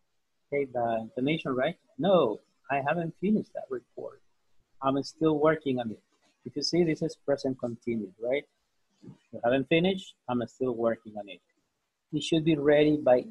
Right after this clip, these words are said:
evening, okay? It should be ready by today in the evening. It's a long answer.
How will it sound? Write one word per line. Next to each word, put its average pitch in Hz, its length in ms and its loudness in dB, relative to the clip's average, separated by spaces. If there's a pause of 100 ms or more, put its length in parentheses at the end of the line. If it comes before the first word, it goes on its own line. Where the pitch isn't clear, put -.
evening, 117 440 0 (340)
okay? 131 240 -2 (220)
It 127 140 -10
should 135 260 -8
be 139 140 -4
ready 139 540 4 (640)
by 123 280 2 (160)
today 123 480 0 (140)
in 120 160 0
the 113 100 -2 (140)
evening. 110 420 -2
It's - 140 -20
a 120 60 0
long 113 240 -2
answer. 110 320 -10